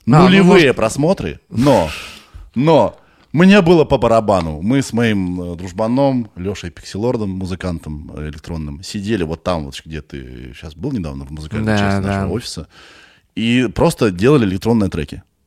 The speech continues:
Speaker 1: Да.
Speaker 2: От начала до конца, за один раз. Всё, м-, мне хорошо так.
Speaker 1: Но мы там треки не делаем. Я ещё раз говорю, там всё зависит от подачи, как человек чувствует. Если, вот, допустим, а, шоу «Ночной контакт»,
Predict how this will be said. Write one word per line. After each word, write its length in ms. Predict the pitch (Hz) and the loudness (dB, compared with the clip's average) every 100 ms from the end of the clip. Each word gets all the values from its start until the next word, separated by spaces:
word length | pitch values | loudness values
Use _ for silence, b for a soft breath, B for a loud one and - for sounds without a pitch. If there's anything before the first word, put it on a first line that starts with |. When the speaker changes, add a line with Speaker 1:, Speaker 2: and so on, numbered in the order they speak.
| _ _ _ B B B B B _ | _ _ _ B B B B B _
Speaker 1:
Да. 260 | - 101 98 | -6 -4 -2
Speaker 2:
От 120 | - - | -2 -2
начала 380 | - 220 196 131 | 2 4 4 0
до 80 | |
конца, 360 | 131 120 104 82 | -4 -4 -4 -2
за 120 | 90 | 2
один 180 | 143 143 | 2 2
раз. 280 | 98 85 - _ | 0 -4 -10 _
Всё, 320 | - - 160 - | -8 0 0 0
м-, 220 | 117 147 - | 0 0 -2
мне 200 | 139 185 | 0 0
хорошо 380 | 151 165 - 208 | 0 -4 -4 -10
так. 160 | 185 - B B | -12 -18 B B
Speaker 1:
Но 80 | 180 | 4
мы 100 | 226 | 4
там 180 | 233 226 | 4 2
треки 280 | 226 247 - | 2 -2 -2
не 140 | 196 | -8
делаем. 360 | 185 226 254 139 B B | -4 -2 -2 -4 B B
Я 140 | 151 | 2
ещё 180 | 180 - | 2 2
раз 140 | 214 160 | 0 0
говорю, 320 | 170 185 226 | 0 2 2
там 180 | 175 143 | 0 0
всё 160 | - | 0
зависит 400 | 175 170 196 175 | 0 0 0 0
от 160 | 156 139 | -4 -2
подачи, 480 | 160 156 220 247 - | 0 2 0 0 -6
как 280 | - 180 - | -4 -4 -2
человек 280 | 156 165 156 | -4 -4 -2
чувствует. 420 | 165 139 120 107 | -4 -2 -4 -2
Если, 480 | 170 170 165 143 117 B B B | -2 0 2 2 0 B B B
вот, 140 | 131 | 0
допустим, 640 | 143 185 208 190 180 165 160 | 2 2 2 0 0 -2 -4
а, 500 | 143 139 135 139 135 - | -4 0 0 0 -4 -4
шоу 280 | - 185 | -2 0
«Ночной 320 | 165 151 - 170 | 0 -2 -4 -4
контакт», 540 | 170 175 254 311 - | -4 0 0 0 -6